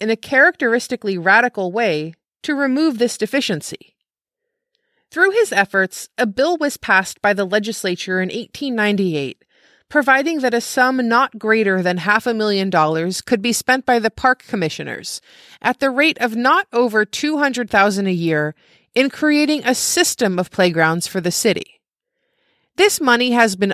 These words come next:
honestly, skillfully, and judiciously expended. And now, in addition to our big suburban fields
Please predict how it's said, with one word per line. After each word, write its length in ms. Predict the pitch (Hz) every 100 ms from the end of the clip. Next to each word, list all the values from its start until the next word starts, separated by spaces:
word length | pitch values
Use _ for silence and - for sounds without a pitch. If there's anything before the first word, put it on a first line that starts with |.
| -
honestly, 760 | 214 254 285 320 311 320 - -
skillfully, 920 | - - 247 294 - 202 165 160 175 _
and 160 | 226 202
judiciously 720 | 226 208 269 277 226 208 180
expended. 640 | 175 - 226 202 143 - _ _ _ _ _ _
And 220 | 233 226
now, 480 | 269 311 185 156 180 _ _
in 140 | 302
addition 480 | 349 277 359 - 370
to 180 | 302 277
our 160 | 233 202
big 280 | 175 277 277
suburban 580 | - 233 226 226 214
fields 640 | 202 240 196 175 202 - -